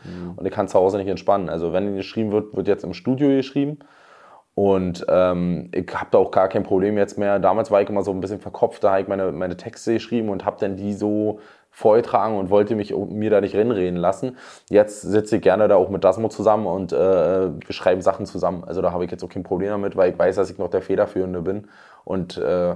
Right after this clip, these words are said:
Speaker 2: meistens sind, wenn's um Reime und so geht, dann kann er mir jetzt, also jetzt ohne böse zu sein, aber er ist halt kein Rapper. So, weißt du, er hat
Speaker 1: Ja.
Speaker 2: coole Ideen und so. Aber meistens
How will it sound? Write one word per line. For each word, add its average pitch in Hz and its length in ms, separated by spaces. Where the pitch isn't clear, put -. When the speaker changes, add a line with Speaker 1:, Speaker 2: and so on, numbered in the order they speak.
Speaker 2:
meistens 95 460
sind, 98 400
wenn's 90 160
um 95 100
Reime 101 300
und 101 100
so 95 120
geht, 101 200
dann 92 140
kann 95 160
er 95 140
mir 95 140
jetzt, 98 340
also 87 160
jetzt 87 140
ohne 101 160
böse 98 240
zu - 80
sein, 98 180
aber 95 120
er 92 40
ist 87 80
halt 95 160
kein 92 180
Rapper. 95 300
So, 85 140
weißt 92 220
du, 107 40
er 92 120
hat 87 160
Speaker 1:
Ja. 82 180
Speaker 2:
coole 95 180
Ideen 95 300
und 113 160
so. 113 240
Aber 87 220
meistens 90 560